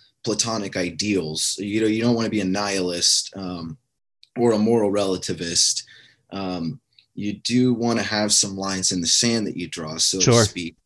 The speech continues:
Speaker 1: And,
Speaker 2: Yeah.
Speaker 1: um, and, you know, I think you just to, um, I don't know, like, cherry on top for, uh, for listeners especially, like, that, I, I,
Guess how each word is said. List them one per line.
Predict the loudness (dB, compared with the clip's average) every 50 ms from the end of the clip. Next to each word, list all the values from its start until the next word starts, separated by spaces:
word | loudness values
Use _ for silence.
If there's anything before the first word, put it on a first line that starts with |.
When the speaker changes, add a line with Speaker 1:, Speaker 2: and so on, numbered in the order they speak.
| _ -10
Speaker 1:
And, | -6 -4 -2 -2 -2
Speaker 2:
Yeah. | -2 -4
Speaker 1:
um, | -2 -2 -2 -2 -2 -4 -4 -6 -10 _ _ _ _ _ _ _ _ -8
and, | -4 -2 0 0 0 -2 -4 -6 -8 -14 _ _ _ -20 -20 -20 -12 -2
you | 2 2
know, | 4 4 4
I | 4 2 2
think | 4 2 2 2 2
you | 0 0 2
just | 4 4 4 4 4 4
to, | 4 4 6 6 4 2 -2 -6 _ _ _ _ _ _ _ -6
um, | -2 0 2 2 2 0 0 -2 -4 -4 -8 -12 _ _ _ _ _ _ _ _
I | -4 -2
don't | 0 2
know, | 2
like, | 2 0 0 0
cherry | 0 2 4 6 6 6 6
on | 6 4 2 2
top | 0 2 2 2 2 2 -2 -4
for, | -6 -2 2 2 2 4 4
uh, | 2 2 2 2 2 0 -2 -4 -8 -6 -4 -4
for | -2 0 0 2
listeners | 2 4 4 4 4 2 0 -2 0 2
especially, | 2 0 2 2 0 2 2 2 2 2 0 0 0 0
like, | -2 -2 -4 -4 -4 -6 _ -2
that, | -2 -2 -2 -4 -6 -12 -18 -20 -20 -20 -18 -12 -6
I, | -6 -6 -6 -6 _ _ _ _ _ _ -8
I, | -6 -6